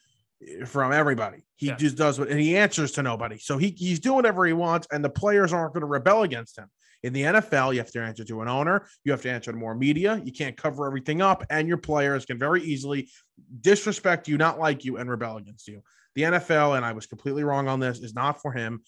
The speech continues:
Speaker 1: He's gonna go back to college, and he'll be the coach of the U S C.
Speaker 2: Why do you think all
Speaker 1: Georgia.
Speaker 2: these college guys don't, that coach at these big programs don't wanna go to the N F L? Why the hell would I be Dabo Swinney and wanna go coach, you know,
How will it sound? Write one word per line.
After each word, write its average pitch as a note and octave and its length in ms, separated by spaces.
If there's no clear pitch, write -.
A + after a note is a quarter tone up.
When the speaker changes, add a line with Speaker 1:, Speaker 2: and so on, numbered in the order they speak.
Speaker 1:
He's - 120
gonna A2 140
go A#2+ 120
back C3+ 200
to C3 60
college, A#2 440
and G#2+ 200
he'll B2+ 200
be B2 120
the B2 80
coach A#2 280
of A2+ 60
the A2+ 60
U A2 140
S E3+ 120
C. C4 40
Speaker 2:
Why - 40
do C#4+ 40
you - 80
think C#4 200
all A3+ 60
Speaker 1:
Georgia. A#3 80
Speaker 2:
these G#3+ 160
college F3+ 420
guys B2 280
don't, C3+ 280
that C3 240
coach D#3 240
at E3+ 80
these D3 160
big C3+ 240
programs B2+ 500
don't A#2+ 120
wanna C3 180
go C3 80
to C3 60
the B2 120
N A#2+ 80
F A#2+ 120
L? B2 160
Why B2+ 180
the A#3+ 100
hell A3+ 160
would G#3+ 100
I F#3+ 80
be E3 140
Dabo C#3 440
Swinney A#2+ 460
and A2 120
wanna A#2+ 220
go A#2 160
coach, - 500
you G#2 160
know, G2 180